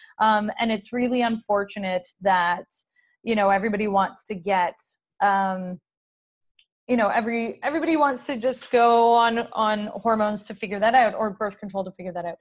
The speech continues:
Um, severity of them. So it looks a little bit different for everybody, but I think one of the biggest things is to love your liver. Um, liver needs a lot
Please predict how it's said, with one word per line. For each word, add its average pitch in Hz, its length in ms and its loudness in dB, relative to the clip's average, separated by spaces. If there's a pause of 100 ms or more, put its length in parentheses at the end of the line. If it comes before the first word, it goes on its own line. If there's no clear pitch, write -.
(360)
Um, 233 340 2
severity 262 800 0
of 208 100 -2
them. 175 300 -2
So 226 300 0 (760)
it 359 200 0
looks 440 240 0
a 587 60 8
little 523 140 4
bit 359 140 0
different 262 280 0
for - 120 -2
everybody, 214 480 0
but 214 160 0
I 220 60 -2
think 262 260 -4
one 311 100 -2
of 330 80 -2
the 302 60 0
biggest 214 400 -4
things 196 340 -6
is 196 200 -12
to 233 80 -4
love 196 300 2
your 220 180 -2
liver. 185 600 -4 (360)
Um, 214 280 2
liver 233 460 0
needs 226 420 -2
a 226 80 0
lot 180 520 2